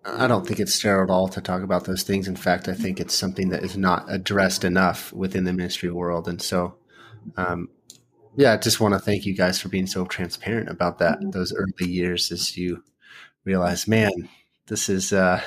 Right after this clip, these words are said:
Speaker 1: <laughs> not gonna end well if we continue at this pace." So,
Speaker 2: <laughs>
Speaker 1: um, thank you guys for being transparent.
Speaker 2: Yeah.
Speaker 1: Uh, I wanna shift a little bit one more time, um, but, um, before we end, but in your experience,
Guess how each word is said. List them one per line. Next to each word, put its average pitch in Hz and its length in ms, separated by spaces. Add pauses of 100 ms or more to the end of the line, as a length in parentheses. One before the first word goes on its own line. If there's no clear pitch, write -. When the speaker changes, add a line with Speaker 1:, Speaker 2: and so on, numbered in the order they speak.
(120)
Speaker 1:
<laughs> - 200
not 120 260
gonna 113 160
end 107 180
well 101 220
if 98 60
we 107 80
continue 101 400
at 95 100
this 98 160
pace." 95 420
So, 92 320
Speaker 2:
<laughs> 247 680
Speaker 1:
um, 92 360 (540)
thank 101 140
you 98 80
guys 92 180
for 98 100
being 92 180
transparent. 95 640
Speaker 2:
Yeah. - 360 (180)
Speaker 1:
Uh, 113 260
I 123 60
wanna 147 160
shift - 420 (280)
a 123 60
little 131 280
bit 123 160
one 139 180
more 139 160
time, 135 440 (160)
um, 107 500 (320)
but, 104 280 (880)
um, 104 600
before 110 240
we 110 140
end, 107 340
but 107 260 (160)
in 123 200
your 147 180
experience, 135 1040